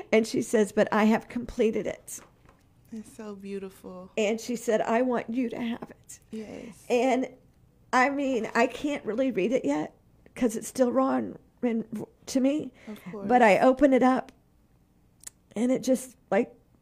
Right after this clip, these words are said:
Speaker 1: every little thing. "Pay better attention. Shelley and Darla and Christine."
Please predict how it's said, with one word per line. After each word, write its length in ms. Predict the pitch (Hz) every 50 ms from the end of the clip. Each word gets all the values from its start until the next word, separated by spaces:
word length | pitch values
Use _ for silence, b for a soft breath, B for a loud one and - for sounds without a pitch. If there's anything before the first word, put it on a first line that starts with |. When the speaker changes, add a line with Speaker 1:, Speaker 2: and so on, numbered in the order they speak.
| _ _ _ _ _ _ _ _ _ _ _ _ - - _ -
Speaker 1:
every 300 | 233 233 240 269 254 247
little 260 | 254 240 240 233 226
thing. 460 | 220 - 247 226 214 196 190 - - - B B B B B B B B B B B 165 156 B B - - -
"Pay 340 | - 214 247 247 247 262 -
better 360 | - 196 202 240 233 233 226
attention. 680 | 220 220 - - 214 202 185 - - 214 202 226 226 - _ _ _ _ _ _ -
Shelley 540 | - - - 233 202 226 226 247 233 208
and 180 | - 226 214 190
Darla 420 | - 220 196 196 196 208 208 196 -
and 160 | - 190 190
Christine." 540 | - - 220 208 - - - - - - -